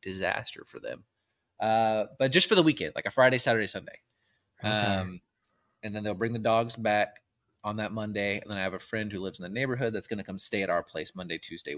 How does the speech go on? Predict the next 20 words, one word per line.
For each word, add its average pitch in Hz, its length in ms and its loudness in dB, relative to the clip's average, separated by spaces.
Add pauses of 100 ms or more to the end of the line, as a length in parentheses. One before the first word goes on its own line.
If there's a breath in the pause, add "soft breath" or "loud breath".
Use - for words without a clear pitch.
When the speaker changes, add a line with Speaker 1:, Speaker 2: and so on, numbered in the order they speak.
Speaker 1:
Wednesday. 87 460 -10
So 196 520 6
in 143 180 0
theory, 196 580 2
it 123 120 -2
should 156 180 2
all 156 200 10
work. 135 360 4 (720)
These 156 180 -2
Speaker 2:
Okay. 135 80 2
Speaker 1:
guys 110 200 2
fucking - 340 -8
stink, - 580 -6
though. 80 380 -6
They 127 160 2
are 117 80 4
not 95 340 -4
gonna 95 180 -4
be 90 220 -8
cooperative 76 640 -8